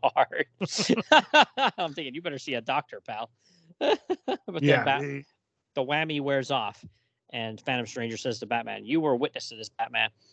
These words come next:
Speaker 1: Were those Hellerites imaginary, or rather spectral beings, ghosts of Gotham's past, risen again?" And he goes, "Speak, I release you."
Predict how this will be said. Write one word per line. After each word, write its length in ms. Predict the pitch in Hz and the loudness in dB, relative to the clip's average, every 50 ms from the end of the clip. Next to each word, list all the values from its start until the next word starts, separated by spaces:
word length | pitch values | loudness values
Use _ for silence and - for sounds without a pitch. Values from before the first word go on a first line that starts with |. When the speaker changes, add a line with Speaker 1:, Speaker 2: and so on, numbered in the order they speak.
| _ _ _ _ _ | _ _ _ _ _
Speaker 1:
Were 60 | - 123 | 4 6
those 160 | 127 120 117 | 6 6 6
Hellerites 400 | - 147 139 139 143 139 135 - | 6 6 6 6 6 4 2 2
imaginary, 560 | - 135 139 147 156 139 185 185 190 214 220 202 | 0 0 2 2 0 0 0 0 0 0 0 0
or 140 | 143 131 127 | -2 -2 0
rather 280 | 127 135 135 127 120 | 2 2 2 2 0
spectral 480 | 113 - - - - 156 - - 147 131 | -4 -6 -8 -10 -10 -10 -8 -4 -6 -4
beings, 480 | 120 123 160 147 135 117 107 104 - - _ _ _ _ _ | 0 2 2 2 2 0 -2 -6 -10 -14 _ _ _ _ _
ghosts 280 | - 151 131 117 - - | -8 -6 -6 -6 -6 -6
of 140 | 123 - - | -8 -4 -2
Gotham's 420 | - 127 123 - - 113 - - | -2 -2 0 -2 -6 -8 -8 -10
past, 440 | - - - 143 127 113 117 - - - | -6 -2 0 0 0 -2 -6 -10 -10 -6
risen 300 | - 123 120 123 117 117 | -4 -4 -2 -2 -2 -2
again?" 340 | 107 - 127 120 107 98 95 | 0 2 2 2 2 0 -4
And 80 | - 107 | -6 -2
he 40 | 104 | 0
goes, 280 | 107 110 104 98 - - _ _ _ _ _ _ _ _ | 2 2 2 2 -2 -8 _ _ _ _ _ _ _ _
"Speak, 460 | - - - - - 175 139 - - - | -8 -8 -2 4 6 6 6 4 2 2
I 120 | - 131 | 6 6
release 380 | 131 131 135 135 139 135 - - | 8 8 6 6 4 2 2 0
you." 180 | 127 110 104 - | -2 -4 -4 -6